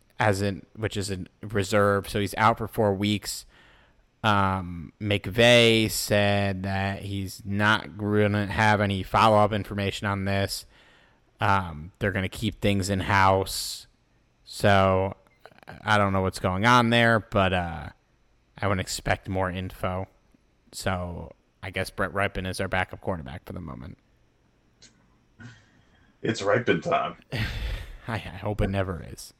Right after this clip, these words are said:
Speaker 2: <laughs>
Speaker 1: Um,
Speaker 2: uh, which makes me wonder because, um, by rule, the Rams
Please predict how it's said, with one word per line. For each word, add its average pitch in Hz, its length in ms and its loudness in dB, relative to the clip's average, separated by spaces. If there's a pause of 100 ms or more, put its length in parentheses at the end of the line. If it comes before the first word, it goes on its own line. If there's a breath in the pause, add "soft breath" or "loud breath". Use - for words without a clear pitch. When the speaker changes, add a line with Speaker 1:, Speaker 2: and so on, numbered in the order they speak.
(440 loud breath)
Speaker 2:
<laughs> 226 240 4
Speaker 1:
Um, 95 400 0 (280)
Speaker 2:
uh, 135 1500 -2
which 113 720 -2
makes 120 380 2
me 120 80 2
wonder 107 760 4
because, 98 640 2 (440)
um, 90 560 4 (300)
by 104 180 10
rule, 98 760 0 (960)
the 104 80 -2
Rams 117 580 2